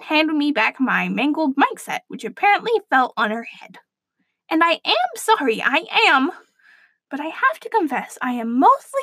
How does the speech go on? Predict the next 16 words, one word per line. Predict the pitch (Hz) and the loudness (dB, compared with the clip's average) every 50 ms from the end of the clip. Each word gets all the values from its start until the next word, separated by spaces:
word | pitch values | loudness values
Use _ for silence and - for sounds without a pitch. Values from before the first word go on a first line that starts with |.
| 494 440 | -6 -6
glad | - 339 311 311 302 262 254 | -4 -2 0 2 2 2 0
to | 269 - | -2 -2
be | 262 254 | -2 -2
back | 269 330 339 359 415 480 | 2 4 4 4 2 2
on | 403 311 226 247 | 0 -2 -2 -2
safe | 269 - - - - - 262 285 302 - | -6 -8 -2 0 0 0 0 -2 -6 -8
ground. | - - 466 381 320 285 180 285 277 269 247 262 - _ _ _ _ _ _ _ _ _ - | -4 -4 -2 -2 -2 -2 -2 -2 -2 -4 -4 -8 -12 _ _ _ _ _ _ _ _ _ -2
I | - 698 719 - | 0 2 2 2
do | - 311 254 | 0 0 0
not | 254 233 208 - - | 2 2 0 0 -2
know | 214 202 185 | -4 -4 -2
what | 196 202 214 - - 1017 1047 - _ | -2 -2 4 6 6 6 6 4 _
that | 254 - - _ _ | -8 -8 -8 _ _
frightening | 240 220 202 202 208 190 214 | -4 -4 -2 -4 -8 -10 -10
creature | - - 233 185 - - 233 | -10 -12 -14 -14 -12 -12 -12
wa-, | 208 190 | -10 -10